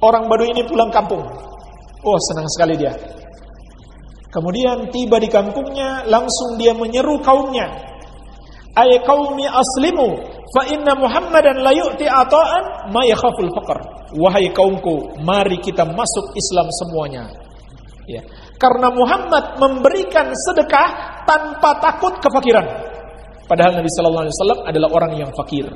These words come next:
bukan orang kaya. Nabi sallallahu alaihi wasallam adalah orang yang fakir dan beliau menganggap itu bukan masalah. Beda dengan kita, kita anggap itu masalah. Kalau beliau menganggap itu bukan masalah.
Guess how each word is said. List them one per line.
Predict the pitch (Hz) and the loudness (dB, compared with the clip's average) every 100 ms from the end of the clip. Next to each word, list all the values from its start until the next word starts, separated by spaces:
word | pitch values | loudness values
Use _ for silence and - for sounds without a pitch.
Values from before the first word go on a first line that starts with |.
| - - - - - | -18 -20 -20 -20 -10
bukan | 170 247 | -2 0
orang | 220 190 | 0 0
kaya. | 180 147 - - - - - - - - - - | -2 -4 -8 -16 -18 -20 -20 -20 -20 -20 -20 -8
Nabi | 170 | -6
sallallahu | 240 247 226 247 | -2 0 0 0
alaihi | 247 | -2
wasallam | 302 247 | -4 -2
adalah | 226 254 | 0 2
orang | 254 262 | 2 2
yang | 240 226 | -2 0
fakir | 226 247 302 339 339 - - - 226 | 0 0 -2 -4 -8 -14 -20 -6 0
dan | 254 | 0
beliau | 254 269 320 | 2 0 0
menganggap | 285 277 294 339 - | -2 -4 0 -2 -2
itu | - 254 | -6 -6
bukan | 269 202 233 | -2 0 0
masalah. | 226 226 165 - - - - - - - - - | -2 -2 -4 -8 -16 -20 -20 -20 -20 -20 -20 -20
Beda | - 170 208 | -4 0 2
dengan | 202 | 2
kita, | 196 202 196 | 0 -2 -2
kita | 185 202 | 0 2
anggap | 208 233 | 2 0
itu | 190 | -2
masalah. | 208 - 185 156 | -6 -2 -2 0
Kalau | 208 | -2
beliau | 214 285 247 | 0 -2 -2
menganggap | 226 214 - | -2 0 0
itu | 233 | -2
bukan | 262 269 | -4 -4
masalah. | 160 - 208 - | -4 -4 -6 -6